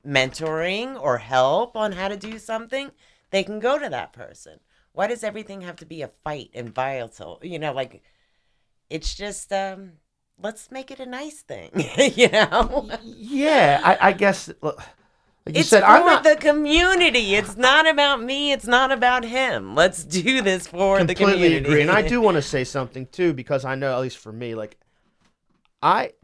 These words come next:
Speaker 2: this is not an ageist argument. Like, if, if, you know, obviously, I, I mean, I,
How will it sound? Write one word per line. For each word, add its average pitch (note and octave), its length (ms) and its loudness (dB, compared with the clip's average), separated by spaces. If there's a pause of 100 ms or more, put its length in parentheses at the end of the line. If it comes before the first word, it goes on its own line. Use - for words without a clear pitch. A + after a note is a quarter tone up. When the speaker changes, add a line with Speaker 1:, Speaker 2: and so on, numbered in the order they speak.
Speaker 2:
this F3 220 -4
is B3+ 100 -2
not F#3 200 2
an C#3 120 -8
ageist A#2+ 680 -12 (120)
argument. F#2 480 -10
Like, A2+ 260 -12 (440)
if, E3+ 380 -4 (280)
if, - 360 -2 (640)
you F3+ 100 -6
know, C3+ 180 -2
obviously, E3+ 420 -2
I, C#3+ 140 -4
I C#3 40 -6
mean, C#3 200 -4
I, B2+ 160 -6